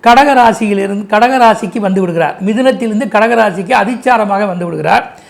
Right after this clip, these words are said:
பிறகு, அதாவது பதினெட்டு பத்துலேருந்து அஞ்சு பன்னெண்டு வரை அதிச்சாரமாகவும், பிறகு தொடர்ந்து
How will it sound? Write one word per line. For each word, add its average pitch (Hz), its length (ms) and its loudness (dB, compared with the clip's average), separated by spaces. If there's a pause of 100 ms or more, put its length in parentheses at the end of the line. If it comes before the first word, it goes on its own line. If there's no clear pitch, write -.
(380)
பிறகு, 247 320 2 (180)
அதாவது 240 220 4 (100)
பதினெட்டு 262 360 0 (100)
பத்துலேருந்து 214 580 0
அஞ்சு 220 240 0
பன்னெண்டு 220 300 0
வரை 220 180 0
அதிச்சாரமாகவும், 196 760 0 (400)
பிறகு 247 280 2 (140)
தொடர்ந்து 262 400 2